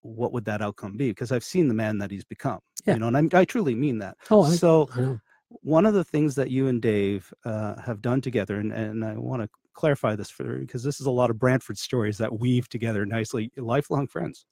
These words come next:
Speaker 2: We have, we are, we, we were, we grew up together in our, uh, teen years. We, we really didn't know, we grew up in different parts of the city. Dave in the, um,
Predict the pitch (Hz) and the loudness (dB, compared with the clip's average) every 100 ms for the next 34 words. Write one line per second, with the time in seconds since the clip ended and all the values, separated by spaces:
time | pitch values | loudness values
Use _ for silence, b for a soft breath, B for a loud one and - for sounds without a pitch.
0 | - 123 117 139 - - 117 147 104 113 | 2 4 4 2 -4 -4 0 2 2 -2
1 | 117 117 123 123 127 120 110 _ b b | 0 2 4 4 4 2 -2 _ b b
2 | b b b b 110 123 147 - 131 139 | b b b b 6 8 8 6 8 8
3 | 139 139 127 120 120 117 113 104 110 101 | 10 10 8 6 4 2 0 -2 -6 -8
4 | - 156 151 127 120 127 131 131 131 151 | 0 4 4 4 4 2 4 2 4 4
5 | 165 190 156 139 127 127 127 139 135 175 | 8 8 10 8 8 6 4 2 8 8
6 | - 143 127 131 113 123 - 107 101 - | 8 4 4 2 2 0 -2 -8 -6 -6
7 | 104 107 - _ 135 123 113 - b b | -6 -10 -18 _ -2 -2 -2 -8 b b
8 | b b b 135 120 113 113 110 107 - | b b b -2 0 0 0 0 -4 -6
9 | 113 110 107 104 | -6 -4 -4 -8